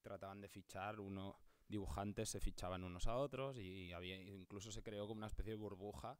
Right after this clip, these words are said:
donde los dibujantes realmente ganaban mucho dinero, porque suponía aumentar las ventas de los periódicos,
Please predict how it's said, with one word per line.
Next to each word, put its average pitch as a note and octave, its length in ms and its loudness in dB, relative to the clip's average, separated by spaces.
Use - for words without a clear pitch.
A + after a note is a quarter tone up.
donde G#2 280 2
los G#2 140 4
dibujantes G2+ 500 -2
realmente G2+ 400 -2
ganaban F#2 260 -2
mucho F#2 260 -6
dinero, F2 380 -8
porque F2+ 420 -4
suponía F#2 580 -2
aumentar F#2 680 -2
las F#2+ 260 -4
ventas F2+ 680 -6
de F2 260 -4
los G2 140 0
periódicos, E2 640 -2